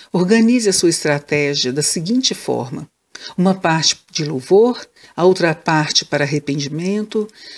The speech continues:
a seguinte pedido e a última um monte de sim. Mas não basta ler as palavras que você escolheu, você tem que orá-las. Não importa se a sua redação é curta, longa ou mais ou menos.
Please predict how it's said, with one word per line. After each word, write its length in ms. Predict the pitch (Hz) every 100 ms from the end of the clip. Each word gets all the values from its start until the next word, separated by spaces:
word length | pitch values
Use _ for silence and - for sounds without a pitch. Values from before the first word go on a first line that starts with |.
| -
a 60 | 180
seguinte 500 | - 202 180 185 -
pedido 760 | 170 151 190 226 226 220 226 -
e 140 | 202
a 120 | 220
última 520 | 196 208 202 208 208 220
um 80 | 202
monte 460 | 202 262 302 226
de 100 | 220
sim. 380 | 208 - 139 123 - - _ _ - - - -
Mas 200 | 185 196
não 180 | 233 240
basta 380 | 247 262 - 277
ler 320 | 220 233 226
as 100 | -
palavras 500 | - 156 151 143 -
que 120 | 156
você 280 | 151 - 143
escolheu, 440 | - - 139 135
você 200 | 156 175
tem 160 | 190 208
que 140 | 220
orá-las. 720 | 247 196 160 151 123 107 - - - - - _ _ -
Não 160 | 196 254
importa 600 | 247 - 196 196 185 156
se 120 | -
a 40 | 156
sua 180 | 180
redação 540 | 165 170 151 147 160 156
é 60 |
curta, 600 | 143 - 220 220 - 214
longa 540 | 190 165 190 214 208 208
ou 80 | 196
mais 220 | 185 202
ou 60 |
menos. 480 | 190 143 135 123 -